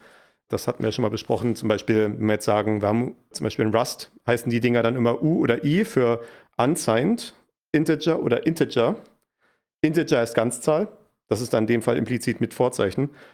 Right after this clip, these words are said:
Und unsigned Integer ist die unbevorzeichenbehaftete, äh, Ganzzahl. Also halt, wie gesagt, nur von null angefangen, aufwärts zählend.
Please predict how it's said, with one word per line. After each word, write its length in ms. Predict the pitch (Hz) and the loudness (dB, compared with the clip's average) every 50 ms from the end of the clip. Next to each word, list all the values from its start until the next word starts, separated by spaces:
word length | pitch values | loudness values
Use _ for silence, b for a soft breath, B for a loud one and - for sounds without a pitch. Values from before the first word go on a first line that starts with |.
| B B B B _ | B B B B _
Und 180 | - 120 117 - | 0 0 0 2
unsigned 440 | - 117 135 143 - 139 127 127 | 2 2 2 2 2 0 0 0
Integer 380 | - 131 120 147 131 - 135 120 | 0 0 0 -2 0 2 0 0
ist 220 | - - - - | 0 -2 -6 -6
die 300 | - 123 113 110 117 117 110 - - _ _ _ | -4 -2 0 2 0 0 -2 -6 -14 _ _ _
unbevorzeichenbehaftete, 1500 | - 165 170 185 170 139 139 - - 139 120 117 - 120 101 131 117 95 98 113 113 - - 120 - - 113 110 113 - - b b b b b _ _ _ _ _ _ _ _ _ _ _ _ _ _ | 0 0 0 0 0 0 -2 0 2 0 0 2 0 0 0 0 0 2 0 0 0 0 -2 -2 0 0 0 0 0 -4 -10 b b b b b _ _ _ _ _ _ _ _ _ _ _ _ _ _
äh, 180 | - 113 110 110 | 0 0 2 2
Ganzzahl. 640 | 104 110 110 110 - - - 135 120 120 127 143 147 - | 2 2 0 0 -2 -2 0 2 2 2 0 -2 -2 -4
Also 180 | - 107 107 98 | -2 -2 2 2
halt, 340 | 110 110 107 - - - - - _ | 2 2 0 -2 -8 -16 -18 -18 _
wie 80 | - 120 | -12 -8
gesagt, 240 | 104 101 98 90 - | -6 -6 -6 -2 -2
nur 140 | 127 110 | -2 0
von 160 | - 123 117 113 | 0 0 2 2
null 160 | 120 127 139 | 2 2 2
angefangen, 680 | 123 120 123 117 - 127 120 120 120 120 120 120 - - _ _ _ _ _ _ - | 2 2 0 0 0 0 0 2 0 0 -2 -4 -8 -18 _ _ _ _ _ _ -2
aufwärts 440 | 123 120 123 131 113 107 - - | -2 0 2 0 0 0 -4 -6
zählend. 360 | - - 113 113 120 185 - | -2 0 0 2 0 -2 -4